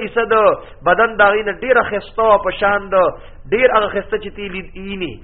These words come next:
وشطر منهم، او یو تر نیمه حصہ د دینه کاقبح ما انت رائن، ډیر اقبح دا غي نه چې تی اینی. قال لهم، قال لهم، ندی دو کسانو زما ملګرو هغه ته وی، اذهبوا، لړ شئ، فقعوا فی ذلک النهر، یو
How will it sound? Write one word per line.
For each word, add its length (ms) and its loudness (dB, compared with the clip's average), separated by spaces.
وشطر 480 -2
منهم، 300 0
او 60 2
یو 160 0
تر 160 0
نیمه 180 -2
حصہ 140 -4
د 160 0
دینه 120 0
کاقبح 580 0
ما 80 2
انت 260 0
رائن، 320 0
ډیر 100 0
اقبح 340 -6
دا 140 0
غي 100 -2
نه 100 -8
چې 160 -14
تی 200 -14
اینی. 240 -10
قال 320 8
لهم، 380 0
قال 360 8
لهم، 360 0
ندی 160 -6
دو 140 0
کسانو 420 -2
زما 220 -4
ملګرو 340 -4
هغه 200 -2
ته 100 -2
وی، 80 -4
اذهبوا، 580 -2
لړ 120 4
شئ، 120 -2
فقعوا 480 -2
فی 160 -8
ذلک 380 0
النهر، 340 -6
یو 100 -4